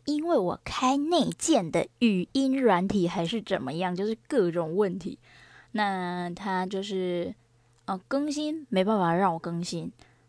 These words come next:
那语音软体一开始也不是 OK 的，就调了好几次。那也有可能是我跟他不熟，就是内建的语音朗读，可能是我跟他不熟的关系。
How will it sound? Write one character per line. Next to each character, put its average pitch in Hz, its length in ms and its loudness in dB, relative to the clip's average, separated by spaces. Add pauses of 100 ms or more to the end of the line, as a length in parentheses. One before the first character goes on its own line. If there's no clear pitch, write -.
那 175 1040 -2 (1080)
语 208 140 0
音 240 160 4
软 220 200 2
体 196 160 -2
一 190 80 0
开 196 180 0
始 190 80 -6
也 - 100 -6
不 - 120 -14
是 - 80 -6
OK - 420 -6
的， - 160 -14
就 170 260 -6 (220)
调 175 200 0
了 170 100 4
好 165 120 0
几 165 140 -8
次。 - 380 -10 (140)
那 208 180 -4
也 190 100 0
有 190 140 2
可 202 100 -2
能 - 80 -6
是 180 80 -6
我 170 100 -4
跟 170 160 -4
他 175 180 -4
不 - 160 -6
熟， - 400 -10
就 180 100 -6
是 180 120 -6
内 185 220 -4
建 180 180 -2
的 170 280 -6
语 175 140 -6
音 180 200 -4
朗 - 340 -4
读， - 260 -12 (600)
可 - 140 -8
能 170 80 -8
是 190 60 -4
我 190 120 -2
跟 175 140 -2
他 175 100 -4
不 - 160 -8
熟 - 340 -8
的 - 60 -12
关 - 260 -10
系。 - 200 -12